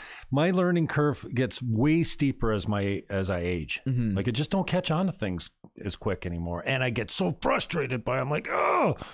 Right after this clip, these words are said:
Speaker 1: I can
Speaker 2: Mm-hmm.
Speaker 1: pay a guy in India to do this for five bucks."
Speaker 2: <laughs>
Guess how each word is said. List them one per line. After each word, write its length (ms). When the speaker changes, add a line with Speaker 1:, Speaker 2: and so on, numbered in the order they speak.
Speaker 1:
I 80
can 120
Speaker 2:
Mm-hmm. 80
Speaker 1:
pay 160
a 40
guy 200
in 100
India 280
to 120
do 160
this 140
for 120
five 420
bucks." 580
Speaker 2:
<laughs> 40